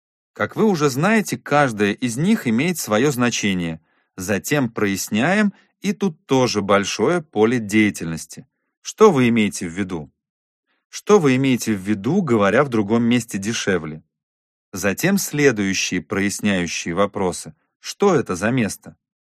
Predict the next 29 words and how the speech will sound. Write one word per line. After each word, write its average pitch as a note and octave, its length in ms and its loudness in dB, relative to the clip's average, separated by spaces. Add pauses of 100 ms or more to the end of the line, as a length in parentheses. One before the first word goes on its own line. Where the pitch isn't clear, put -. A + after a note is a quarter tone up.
(600)
Кстати, - 480 -2
если D3+ 300 -2
клиент C#3 460 -4
не B2 100 2
отвечает A#2+ 640 0
конкретно, G2+ 760 -4 (260)
это G#2+ 300 -2
чаще - 460 -2
всего G2+ 380 -2
означает, F2+ 600 -2
что - 240 -2
он G2+ 140 0
лукавит F2+ 760 -4 (300)
и G2 140 -2
манипулирует A2+ 840 -2
вами. F2 460 -2 (800)
Продолжаем A2+ 580 0
прояснять. C3+ 600 -2 (380)
Вы D3 200 2
там D#3+ 240 2
были A3+ 240 4
или C#3 260 2
просто C#3 480 2
звонили? F2+ 600 -2 (880)
И C#3+ 120 -2
что G#3 300 2
вам D#3 260 4
там B2 260 2
предлагают? G2 800 0